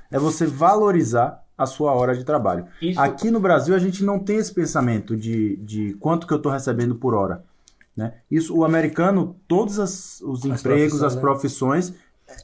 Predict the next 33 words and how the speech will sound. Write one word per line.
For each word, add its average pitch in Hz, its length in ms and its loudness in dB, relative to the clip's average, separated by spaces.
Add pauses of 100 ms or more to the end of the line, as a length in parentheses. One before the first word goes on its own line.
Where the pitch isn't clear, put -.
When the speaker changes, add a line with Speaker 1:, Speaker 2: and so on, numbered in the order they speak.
(160)
Speaker 1:
o 180 120 -2
valor 160 680 4 (240)
do 160 140 0
salário 170 500 4
é 196 60 0
por 226 240 0
hora. 135 320 2 (960)
Então, 147 180 0
quanto 220 340 0
que 196 220 0
o 175 140 4
médico 175 320 2
recebe? 131 360 0
X 180 340 -2
por 175 180 0
hora. 120 180 4
Quanto 190 360 -2
que 190 100 -4
um - 20 0
advogado 156 400 2
recebe? 127 280 -2
X 175 280 -4
por 180 200 -2
hora. 107 240 2 (400)
Aqui, 214 640 -2 (120)
muitas 262 320 0
vezes 233 200 2
a 262 40 4
gente 262 200 0
não 285 140 0
para 202 200 4
pra 202 160 0
pensar - 560 0